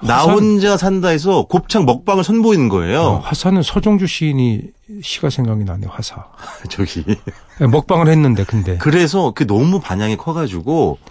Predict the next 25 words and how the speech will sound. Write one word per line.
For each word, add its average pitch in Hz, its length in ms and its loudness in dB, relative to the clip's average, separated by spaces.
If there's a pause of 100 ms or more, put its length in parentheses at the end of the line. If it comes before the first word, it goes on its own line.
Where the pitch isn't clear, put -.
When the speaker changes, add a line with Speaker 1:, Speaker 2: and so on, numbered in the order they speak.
(380)
Speaker 1:
뭐, 208 300 4
전 196 200 0
농담인 185 500 4
줄 196 80 4
알았어요. 87 320 -4
Speaker 2:
아니, 131 120 2
저도 226 100 2
Speaker 1:
시중에 240 200 2
Speaker 2:
그런 196 180 4
Speaker 1:
곱창이 190 240 4
다 - 80 0
떨어졌다는 220 380 4
Speaker 2:
얘기는 139 180 4
Speaker 1:
얘기가. 104 140 2
Speaker 2:
들었어요. 139 340 2
어떤 131 340 -2
가수가 113 640 0
Speaker 1:
네. 165 560 2
Speaker 2:
뭐 110 100 -2
이렇게 101 280 -6 (100)
먹는데 113 560 2
너무 107 180 2
맛있게 101 320 0
먹어서 104 480 -2
Speaker 1:
네. 78 340 -4